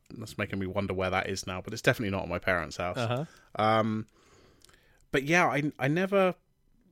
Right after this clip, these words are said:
Speaker 1: I never found a situ-, sort of, I never got to the point where I sort of wanted one of the, not that I wouldn't have wanted one if somebody had given me one.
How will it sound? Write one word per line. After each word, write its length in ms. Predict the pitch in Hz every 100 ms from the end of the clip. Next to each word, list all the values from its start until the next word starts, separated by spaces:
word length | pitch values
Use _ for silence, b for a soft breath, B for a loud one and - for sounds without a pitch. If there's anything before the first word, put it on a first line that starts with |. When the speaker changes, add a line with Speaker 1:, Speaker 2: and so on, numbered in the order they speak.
| _ - _ -
Speaker 1:
I 60 |
never 260 | 131 160 170
found 460 | - - 143 147 135
a 40 |
situ-, 440 | - 139 - 135 -
sort 200 | 131 113
of, 80 |
I 60 | 123
never 220 | 135 139
got 240 | 127 127 -
to 80 |
the 80 | -
point 300 | - 127 127
where 120 | 107
I 100 | 104
sort 220 | 101 123 107
of 80 |
wanted 540 | 104 95 113 151 190 190
one 160 | 196 196
of 120 | -
the, 120 | 170 _ - 95 B B B
not 180 | 160 139
that 80 |
I 100 | 120
wouldn't 300 | 120 120 110
have 140 | 98 90
wanted 340 | 110 107 98
one 120 | 98
if 80 | 95
somebody 240 | - 104 92
had 120 | 82
given 240 | 131 113 92
me 120 | 90
one. 340 | 82 82 98